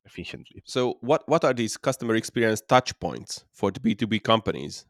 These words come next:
Speaker 2: I know that there is one way that the businesses that they are in contact with, and also the another way that you al-, already said that if they could, uh, have a touch point with, with customers through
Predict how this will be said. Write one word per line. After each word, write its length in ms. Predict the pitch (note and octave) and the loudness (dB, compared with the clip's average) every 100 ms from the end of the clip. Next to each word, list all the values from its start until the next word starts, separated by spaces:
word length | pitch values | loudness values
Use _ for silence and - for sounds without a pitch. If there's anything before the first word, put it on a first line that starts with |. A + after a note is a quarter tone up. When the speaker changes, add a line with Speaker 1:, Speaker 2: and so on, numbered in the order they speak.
| - | 2
Speaker 2:
I 120 | A2+ | 4
know 180 | B2+ C3 | 4 4
that 280 | A2+ A2 | 2 2
there 100 | A2 A2 | 0 0
is 120 | G2+ | -2
one 260 | G#2+ B2+ A#2+ | 4 4 6
way 380 | A2 G#2+ C3 - | 4 4 0 -4
that 320 | G2+ G2 - - | 0 0 0 -8
the 80 | A2 | -8
businesses 600 | - B2 B2+ C3+ C#3 B2+ | 0 2 2 0 0 0
that 200 | A#2 G2+ | 2 2
they 160 | G#2+ G2 | 2 2
are 140 | F#2+ - | 0 -2
in 120 | G2+ | -8
contact 480 | - G#2 G#2 B2+ - | -4 -2 0 0 0
with, 260 | C#3+ C#3+ D3 | -2 -2 -6
and 260 | G2+ G2 G2 _ | -6 -4 -6 _
also 480 | A#2+ B2 - A#2+ - - | 0 2 2 0 -2 -6
the 220 | G#2 - G2+ | -6 -6 0
another 260 | G#2+ A#2+ | 2 4
way 360 | B2+ C3+ C#3 C#3+ _ | 4 4 2 -4 _
that 180 | G2 - | -10 -4
you 180 | G#2+ G2 | -2 2
al-, 180 | G#2 - | 0 2
already 280 | G#2 G#2 G2 | 2 2 2
said 320 | - A2 A2+ | 0 2 2
that 180 | G#2+ - _ | 2 -2 _
if 380 | A2 G#2+ - - - - | -4 -4 -8 -20 -20 -2
they 200 | A2+ G#2+ | 0 2
could, 340 | A#2 G#2+ - | 0 -2 2
uh, 260 | G#2 G2 G2 | 4 4 4
have 220 | - G2+ | -2 -2
a 60 | G#2+ | -2
touch 540 | - B2 B2+ - - | 4 6 6 0 -4
point 420 | A2 A2 A2 - | 2 2 2 -2
with, 180 | G2+ F#2+ - | -4 -4 -4
with 220 | G2 - | -6 0
customers 520 | B2 B2 A#2 A2 G#2+ | 0 2 -2 -2 -2
through 520 | - C3 C3 B2+ A2 | -2 4 6 6 2